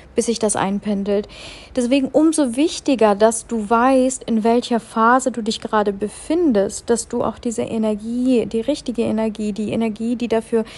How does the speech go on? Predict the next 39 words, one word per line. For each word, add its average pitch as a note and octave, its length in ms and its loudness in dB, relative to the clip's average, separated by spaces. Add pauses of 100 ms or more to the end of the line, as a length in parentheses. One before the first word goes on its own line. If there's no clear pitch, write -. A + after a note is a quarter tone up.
(240)
quasi A3 380 0
da C4 360 4
ist, B3 120 0
um A#3 160 0
sich A3 140 -4
mit A3+ 140 0
dem A3 160 -2
Zyklus C4 540 -2
im A3 100 -4
Einklang B3+ 460 0
zu - 160 -6
befinden, G#3+ 640 -2 (300)
dass B3+ 280 2
du C#4 80 -4
diese A#3+ 280 -2
Energie A3+ 440 -4
auslebst, A#3 880 2
dass A3 180 -2
du A#3 120 -6
dann A3 380 2
sozial A3 580 2
bist A3 200 0
und A3 120 -4
all G#3+ 180 0
diese A3 220 -6
Dinge A#3+ 240 6
tust, B3 320 -2
die A#3+ 60 -8
ich A#3 100 -10
gerade G#3+ 240 -2
genannt G#3 380 -2
habe, A#3 300 0
wenn G#3+ 140 0
du A3+ 80 -2
in G#3+ 80 0
der A3 140 -4
Zeit G3+ 320 -4
bist A#3 180 -4
der, G#3+ 220 0